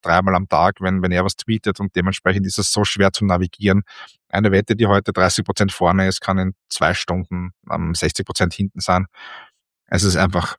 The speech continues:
ja, auch ultra volatil und, und da ist es halt oft auch gescheiter, die Kirche im Dorf zu lassen, zum Wirten zu gehen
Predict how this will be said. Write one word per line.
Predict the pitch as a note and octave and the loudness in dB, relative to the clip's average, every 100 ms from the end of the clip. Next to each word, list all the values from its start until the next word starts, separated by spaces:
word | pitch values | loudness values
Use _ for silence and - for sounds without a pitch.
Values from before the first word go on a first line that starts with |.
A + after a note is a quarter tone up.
| - | -4
ja, | C2+ E2 - _ | -2 -2 -6 _
auch | - G#2+ | -10 -6
ultra | - G#3+ C3 A2 G2+ | 0 2 4 4 4
volatil | G2+ F#2+ F#2 F#2+ | 4 4 2 2
und, | G2 F#2 - | 2 0 -4
und | G2 | -4
da | F#2 F2+ | 0 0
ist | |
es | F#2 - | 0 -2
halt | F#2+ | -2
oft | - F#2+ F2+ | -4 -4 -6
auch | - | -4
gescheiter, | E2+ F2 F#2 - _ _ _ _ | -2 0 -2 -4 _ _ _ _
die | - | -16
Kirche | - G#2 - | -4 -2 0
im | G2 | 2
Dorf | G#2 G2+ | 0 0
zu | G#2+ | 2
lassen, | G2 - G2+ - - - - - | 2 4 0 -2 -10 -20 -20 -2
zum | - B2+ | 2 4
Wirten | B2+ E3 D#3+ | 4 4 2
zu | D#3 | 2
gehen | C3 B2+ | 4 4